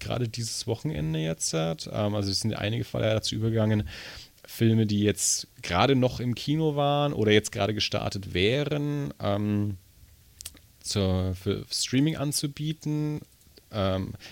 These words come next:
relativ, also vergleichsweise teuer, so mit dem normalen Streaming-Angeboten. Also es ist eher so eben, naja, es ist halt ein neuer Film, der normalerweise im Kino laufen würde. Also wenn ich das richtig verstanden habe, in den U S A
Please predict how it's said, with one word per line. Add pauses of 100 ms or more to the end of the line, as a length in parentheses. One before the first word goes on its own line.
(140)
relativ, (580)
also
vergleichsweise
teuer,
so
mit
dem
normalen
Streaming-Angeboten.
Also
es
ist
eher
so
eben,
naja,
es
ist
halt
ein
neuer
Film,
der
normalerweise
im
Kino
laufen
würde.
Also
wenn
ich
das
richtig
verstanden
habe,
in
den
U
S
A